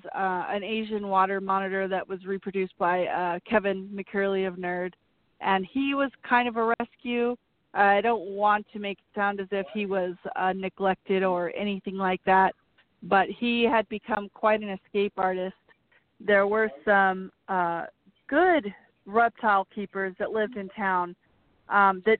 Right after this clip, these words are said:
that knew what they were doing, but he just was a real handful,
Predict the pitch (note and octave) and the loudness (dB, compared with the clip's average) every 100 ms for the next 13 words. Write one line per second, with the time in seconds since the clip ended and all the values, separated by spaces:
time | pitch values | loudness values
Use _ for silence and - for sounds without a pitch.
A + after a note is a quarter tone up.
0 | - A#3+ A#3 C4+ D#4 D4 B3+ A3+ G3+ G3+ | 2 -2 -2 -4 -2 -2 -2 -2 -2 -6
1 | G#3+ G#3 G3 F#3+ F3+ F#3+ F3+ - B3 A3+ | -6 -6 -6 -8 -4 -2 -2 -6 -8 -6
2 | G3 _ A#3+ A#3 - G3 F#3+ F#3 G#3 F#3+ | -8 _ -2 -2 -4 -6 -4 0 0 0
3 | G3 G3+ G3+ - F3 E3+ | -2 -4 -4 -6 -4 -4